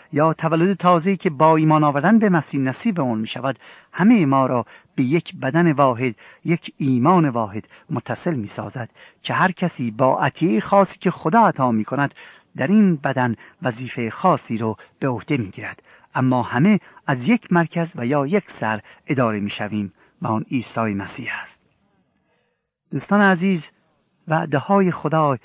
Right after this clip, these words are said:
برای من و شما نیز میباشد و باید بگم که قدرتی که در زندگی پولس آشکار شده بود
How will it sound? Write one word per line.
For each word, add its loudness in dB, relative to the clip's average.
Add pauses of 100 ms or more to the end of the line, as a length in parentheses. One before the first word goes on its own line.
(180)
برای 0
من 2
و 0
شما 0
نیز -2 (220)
میباشد -4 (720)
و -2
باید -2
بگم 0
که 0 (360)
قدرتی 0
که -2
در 2
زندگی 0
پولس -2 (240)
آشکار 0
شده -6
بود -8